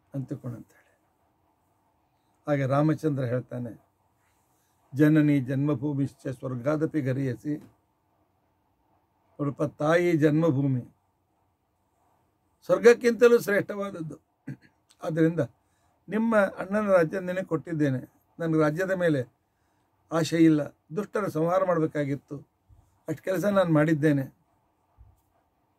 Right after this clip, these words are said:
ಆದ್ದರಿಂದಾಗಿ ನಿನ್ನ ಪುಷ್ಪಕ ವಿಮಾನ ನಮಗೆ ಬಾಡಿಗೆ ಕೊಡು,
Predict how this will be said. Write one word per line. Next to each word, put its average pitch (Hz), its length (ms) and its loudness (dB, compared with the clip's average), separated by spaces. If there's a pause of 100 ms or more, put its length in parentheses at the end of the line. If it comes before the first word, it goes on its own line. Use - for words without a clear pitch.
(380)
ಆದ್ದರಿಂದಾಗಿ 170 680 2 (1600)
ನಿನ್ನ 202 140 2
ಪುಷ್ಪಕ 226 420 0
ವಿಮಾನ 214 340 4
ನಮಗೆ 185 240 0
ಬಾಡಿಗೆ 160 340 2
ಕೊಡು, 139 280 -6